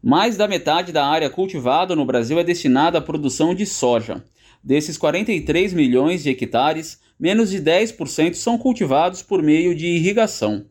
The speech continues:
Em razão disso, os períodos sem chuva são um dos fatores que mais causam prejuízos à produção brasileira. A estimativa da Embrapa, a empresa brasileira de pesquisa agropecuária, vinculada ao Ministério da Agricultura,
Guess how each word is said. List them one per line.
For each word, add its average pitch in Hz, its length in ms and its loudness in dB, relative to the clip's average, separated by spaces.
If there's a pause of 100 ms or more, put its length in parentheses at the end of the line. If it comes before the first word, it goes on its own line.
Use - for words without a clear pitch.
(360)
Em 117 80 0
razão 143 320 0
disso, 185 320 -2
os 160 120 -6
períodos 170 480 2
sem 233 200 2
chuva 180 540 0 (220)
são 233 240 0
um 247 40 4
dos 233 140 0
fatores 208 460 0
que 247 120 -2
mais 220 380 2
causam 175 480 -2
prejuízos 190 680 0
à 196 80 0
produção 202 560 -2
brasileira. 123 640 2 (460)
A 110 140 0
estimativa 160 520 0
da 170 120 2
Embrapa, 135 460 2
a 135 40 -2
empresa 135 340 -2
brasileira 160 520 0
de 160 80 -8
pesquisa 127 400 0
agropecuária, 135 880 0 (280)
vinculada 220 560 0
ao 165 60 0
Ministério 127 420 0
da 131 100 2
Agricultura, 151 840 0